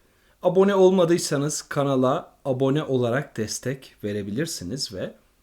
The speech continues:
bildirimlerinizi açarsanız bu serinin devamından, farklı konularda gelecek farklı videolardan haberdar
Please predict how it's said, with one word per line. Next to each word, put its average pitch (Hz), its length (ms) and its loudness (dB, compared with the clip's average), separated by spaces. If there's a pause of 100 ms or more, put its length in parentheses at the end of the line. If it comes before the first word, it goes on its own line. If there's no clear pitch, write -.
(220)
bildirimlerinizi 190 760 2
açarsanız 131 840 -6
bu 202 120 0
serinin 135 520 2
devamından, 104 680 -6 (560)
farklı 170 400 0
konularda 151 480 2
gelecek 131 460 -2
farklı 139 420 -4
videolardan 135 640 -2
haberdar 131 720 -4